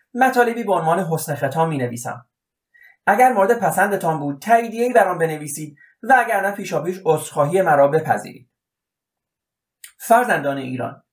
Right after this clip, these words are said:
از تاریخ گذشتمان آنچه از کتب نویسندگان می‌خوانیم این که در اواخر حکومت ساسانیان بر ایران، اوضاع اجتماعی مردم به خاطر امتیازات گستردهٔ طبقاتی،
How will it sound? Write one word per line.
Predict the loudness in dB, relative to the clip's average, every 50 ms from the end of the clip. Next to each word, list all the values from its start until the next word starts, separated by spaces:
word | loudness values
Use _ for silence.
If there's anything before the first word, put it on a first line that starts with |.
| _ _ -20 -20 -20 _ _ _
از | -2 -2 -2 -4
تاریخ | -4 -4 -4 -4 -2 -4
گذشتمان | -4 -2 -2 2 2 2 2 2 2 2 2 2 0 0 -2
آنچه | -4 -4 -2 2 2
از | 2 2 2 -2
کتب | -8 -6 -4 -4 -4
نویسندگان | -2 -4 -4 -4 -4 -4 -4 -2 -2 -2 0 0 -2 -2
می‌خوانیم | -4 -4 -4 -4 -4 -2 -4 -6 -4
این | -4 -4 -4 -2
که | 0 0 0 0 0 -4 -6 _ _ _ _ _ _ _ _ _ _ _ _ _ _ _ _ _ _ _ _
در | 4 4 6 6 4
اواخر | 2 2 0 0 2 2
حکومت | 2 2 0 -2 -2 -2 0 0 -2 -2
ساسانیان | -4 -2 0 0 0 0 -4 -4 -2 -2 -2 2
بر | 4 2 2 2
ایران، | -2 -6 -6 -4 -4 -6 -8 -12 _ _ _ _
اوضاع | 0 0 2 2 2 2 2
اجتماعی | 2 0 -2 -2 -4 -4 -2 -2 -2 -2 0 -2 0
مردم | 2 2 2 2 2 -4 -8
به | -8
خاطر | -4 -4 -4 -4 -2 -2 -2 -2
امتیازات | -2 -4 -4 -4 -4 -2 -2 -2 -2 -2 -2
گستردهٔ | -2 -2 0 2 2 2 2 2 -2 -4
طبقاتی، | 0 0 2 2 2 2 0 -2 -4 -4 -8 -8 -8 -10